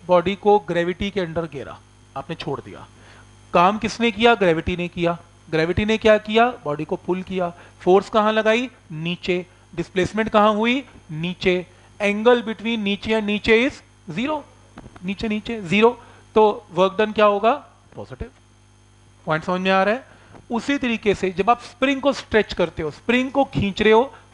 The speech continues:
force कहाँ लगा रहे हो? इस तरफ। Displacement कहाँ हो रही है? इस तरफ।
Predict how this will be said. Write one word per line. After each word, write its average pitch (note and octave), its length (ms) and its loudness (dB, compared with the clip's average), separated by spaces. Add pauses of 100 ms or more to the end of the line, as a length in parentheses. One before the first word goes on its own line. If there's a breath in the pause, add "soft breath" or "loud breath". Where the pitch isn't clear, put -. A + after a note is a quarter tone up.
force G#3+ 260 2
कहाँ A3 220 2
लगा A3+ 240 4
रहे A3+ 100 0
हो? A#3+ 280 0
इस - 180 -10
तरफ। E3 240 -10 (600 soft breath)
Displacement G#3 540 0
कहाँ A3 220 2
हो A#3 80 2
रही A#3 140 -2
है? B3 320 0 (200)
इस - 160 -10
तरफ। G3 300 -8